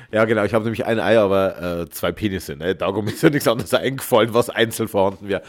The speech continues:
Okay, äh, nee, dein Verhältnis <laughs> zum Sex, ja, jetzt wird's ihr grad bewusst. Ähm, dein Verhältnis zum Sex, das ist wie Luft, ja, ist halt auch da,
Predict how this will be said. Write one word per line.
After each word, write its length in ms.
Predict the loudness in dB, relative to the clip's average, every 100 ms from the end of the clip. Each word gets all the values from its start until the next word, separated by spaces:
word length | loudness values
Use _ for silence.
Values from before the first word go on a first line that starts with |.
| -18 -16 -16 -18 _
Okay, 280 | 0 2 2
äh, 200 | 4 2
nee, 160 | 2 2
dein 180 | 2 2
Verhältnis 580 | 2 4 2 2 -2 -4 -8 -12
<laughs> 160 | -10
zum 260 | -6 -6 -6
Sex, 340 | -2 -2 -4 -4
ja, 200 | 0 2
jetzt 340 | 4 4 2
wird's 200 | 0 0
ihr 80 | 0
grad 200 | 0 -2
bewusst. 320 | -4 -10 -12 _ -20 -20 -20 -6
Ähm, 460 | 0 2 2 0 -4 -2
dein 140 | -2 2
Verhältnis 340 | 0 0 -2
zum 120 | -6
Sex, 280 | 0 -2 -2 -20 _ _ _ _ _
das 300 | -6 -6 -10
ist 200 | -6 -4
wie 80 | 0
Luft, 400 | 2 2 0 -20 _
ja, 320 | 2 4 4 0
ist 160 | -4 -2
halt 140 | -2
auch 180 | -2 -4
da, 260 | -6 -8